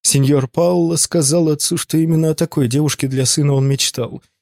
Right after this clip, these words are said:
Всё это время я пыталась не думать о Тони и о том, что произошло между нами в школьном душе, но, признаться честно,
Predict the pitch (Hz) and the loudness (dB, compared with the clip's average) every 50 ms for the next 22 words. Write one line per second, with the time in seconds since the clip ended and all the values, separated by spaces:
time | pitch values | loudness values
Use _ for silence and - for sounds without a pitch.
0 | _ _ - - - 185 175 165 - 160 156 165 165 151 151 147 143 - 160 156 | _ _ -4 -2 0 2 2 2 2 2 2 2 2 2 2 0 0 -2 -2 0
1 | - 165 160 156 156 - - 156 156 151 151 170 196 180 143 123 - 139 131 - | 0 0 2 2 0 0 0 0 0 0 0 0 0 0 0 0 0 0 0 2
2 | 185 180 151 139 135 135 135 - 180 175 - - - 160 - 160 151 147 135 139 | 2 2 2 2 2 0 0 0 0 0 0 0 -2 -2 0 0 0 2 2 2
3 | 151 - - - 190 190 180 160 165 143 - - 160 156 156 170 190 196 175 151 | 0 0 0 2 2 2 2 2 0 0 0 0 0 2 2 2 2 2 0 0
4 | - - - - 185 180 151 147 143 139 147 185 220 208 - - 139 131 135 143 | -2 -4 -2 0 0 2 2 2 2 0 2 0 0 0 0 0 0 0 -2 -2
5 | - 151 160 156 151 180 175 160 - 160 151 - - 214 233 - - 170 156 | -2 -2 -2 0 2 2 2 0 0 -2 -2 0 0 0 0 2 2 2 0